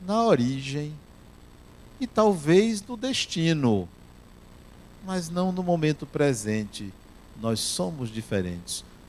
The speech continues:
O Natal, para mim, evoca a diversidade de seres humanos, a diversidade das pessoas, o respeito a cada um, a cada pessoa.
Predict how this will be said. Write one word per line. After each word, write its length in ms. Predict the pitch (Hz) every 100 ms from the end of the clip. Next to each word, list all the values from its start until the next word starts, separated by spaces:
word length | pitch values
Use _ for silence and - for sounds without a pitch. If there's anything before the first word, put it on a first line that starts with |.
| -
O 120 | 117
Natal, 720 | 110 95 - - 139 175 180 170 165 - - - -
para 260 | 110 92 90
mim, 240 | 110 160
evoca 720 | 110 85 110 147 156 - 156 - - - -
a 180 | 104 95 -
diversidade 1600 | - 214 151 107 175 180 - - 165 113 98 101 110 107 117 120 123 - - - - -
de 140 | - 208
seres 580 | - - 175 175 156
humanos, 920 | 135 104 98 95 90 85 - - - - - - - - -
a 60 | 98
diversidade 760 | 117 151 180 - 156 185 196
das 220 | 180 180 -
pessoas, 1000 | 180 - - 202 185 117 87 85 - - - - -
o 80 |
respeito 1040 | 156 175 165 - - 196 240 247 190 - 143
a 140 | 147 - -
cada 540 | 220 240 240 208 190
um, 300 | 156 151 170 151 - - - - - -
a 100 | 208
cada 360 | - - 220 202
pessoa. 680 | 202 - - 202 160 104